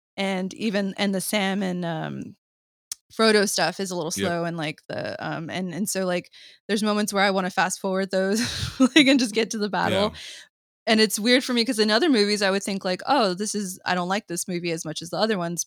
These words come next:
Speaker 1: but they still manage to be like, I know the, just as, like, a, as story-wise to get to the other parts, you do need those character-,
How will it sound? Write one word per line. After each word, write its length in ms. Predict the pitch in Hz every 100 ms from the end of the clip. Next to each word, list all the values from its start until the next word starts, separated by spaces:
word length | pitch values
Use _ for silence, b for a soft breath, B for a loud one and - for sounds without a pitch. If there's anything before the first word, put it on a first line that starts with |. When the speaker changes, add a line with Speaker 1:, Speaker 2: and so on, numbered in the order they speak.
| -
Speaker 1:
but 200 | 165 - _ _ _ -
they 80 | 202
still 300 | - - 226
manage 560 | 214 185 202 202 180 -
to 60 |
be 60 | 185
like, 160 | 185 -
I 100 | 190
know 420 | 208 202 208 208
the, 300 | 185 196 190 -
just 180 | 202 220
as, 100 | 196
like, 160 | 180
a, 320 | 165 160 143 - _ _ _ _ _
as 180 | 202 175
story-wise 680 | - - 208 202 185 175 170 -
to 100 | 190
get 160 | 165
to 120 | -
the 180 | 175 175
other 180 | 180 180
parts, 300 | 180 170 -
you 100 | 170 170
do 260 | 190 190
need 220 | 180 165
those 200 | - 131
character-, 380 | - 156 - -